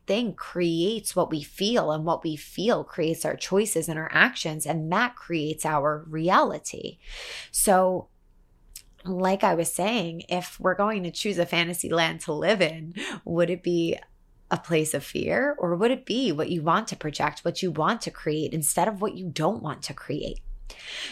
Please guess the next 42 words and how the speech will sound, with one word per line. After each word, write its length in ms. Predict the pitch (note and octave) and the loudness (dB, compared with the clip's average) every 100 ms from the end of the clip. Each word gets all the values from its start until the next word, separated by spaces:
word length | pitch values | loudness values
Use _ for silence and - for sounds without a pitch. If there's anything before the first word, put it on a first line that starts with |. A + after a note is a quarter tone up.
| - | -2
So 440 | - A#3 G#3 G3 - | 6 12 12 10 6
lately, 400 | G3+ G#3+ - A3+ | 4 4 2 2
I've 160 | G#3+ | 2
just 240 | - G3 - | 0 -2 -4
been 160 | E3+ | -6
thinking 380 | E3+ F3+ F#3+ F3 | -4 -4 -4 -2
how 560 | E3+ E3+ E3 D#3+ D#3+ - - - - | -2 0 0 0 0 -4 -12 -10 -4
I, 80 | |
you 240 | D#3+ E3 F3 | -2 -2 -2
know, 240 | E3 D#3+ | -2 -2
I 120 | - E3+ | 0 0
work 220 | D#3 D#3 | 0 0
with 180 | F3 - | 0 -2
people 280 | F#3 F3+ | -2 0
one-on-one, 560 | E3+ E3 E3 E3 D#3 D#3+ | 2 0 0 0 -2 -2
and 120 | D3+ | -2
this 140 | E3 - | -2 0
has 120 | - | -2
come 240 | - E3 | 0 0
up 180 | F3 - | 0 0
a 60 | E3+ | 0
lot. 420 | D#3 - - - | 2 2 0 -2
Like, 220 | E3 D#3 | -2 -2
why 320 | E3 E3 G3+ | -2 -2 -2
is 380 | A#3 - F#3+ D#3+ | -2 -2 -2 0
it 260 | D3+ - - | -2 -2 0
so 560 | - - E3 F3+ F#3+ - | 2 4 4 2 -2 -4
easy 480 | D#3+ D#3 A#2 B2 - | -2 -2 -2 -6 -6
to 120 | - | -4
just 240 | E3 D#3+ | -2 0
go 140 | - D#3+ | 4 4
to 100 | F3 | 4
that 200 | F3 - | 0 0
thought 140 | D3 | -2
of 120 | C#3+ | -2
fear? 240 | - D#3+ D#3 | 0 0 0
Why 380 | E3 E3+ F#3 A3 | 2 2 2 2
does 180 | B3 | 2
the 120 | A3+ G#3 | 0 0
thought 280 | F#3 E3 | 2 2
of 100 | E3 | 2
fear 720 | - - - F3+ E3 - - | -4 -10 -4 -2 0 0 -2